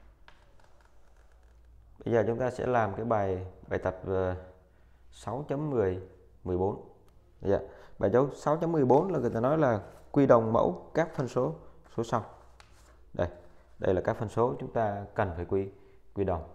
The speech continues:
Vậy thì để quy đồng mẫu các phân số này thì chúng ta làm cái gì? À, vậy thì đầu tiên chúng ta phải tìm mẫu chung. Mẫu chung ở đây là bội chung nhỏ nhất của các mẫu. Năm phần bảy,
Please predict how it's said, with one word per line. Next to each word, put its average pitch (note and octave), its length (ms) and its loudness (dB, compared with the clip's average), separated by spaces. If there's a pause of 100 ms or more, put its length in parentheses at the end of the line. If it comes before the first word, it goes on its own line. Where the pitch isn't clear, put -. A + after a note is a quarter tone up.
(360)
Vậy A2 120 0
thì A2+ 140 0
để G2+ 160 2
quy D3 160 2
đồng A#2+ 220 4
mẫu A#2 240 2
các E3+ 120 -4
phân D#3+ 100 -4
số D3+ 140 -4
này C#3 200 -4 (200)
thì G#2 120 -6
chúng A2 120 -6
ta A#2 160 -2
làm G#2 200 -2
cái G#2+ 100 -4
gì? G#2+ 100 -2 (580)
À, F#2 260 0 (360)
vậy A2+ 140 4
thì A2+ 240 4 (420)
đầu A#2 180 4
tiên C#3 220 4 (320)
chúng C3+ 120 -8
ta B2+ 140 4
phải G2+ 180 0
tìm G2 460 0 (640)
mẫu A2+ 220 2
chung. C#3 140 4 (200)
Mẫu B2+ 160 0
chung D#3 200 2
ở A#2+ 60 0
đây B2+ 160 2
là A#2 140 0
bội A2 340 4 (120)
chung C3+ 280 0
nhỏ F2+ 140 -2
nhất C#3 200 -2 (200)
của - 120 -2
các A#2+ 180 -4
mẫu. B2 200 -4 (560)
Năm G#2+ 440 -2
phần F2 340 -2
bảy, E2+ 260 2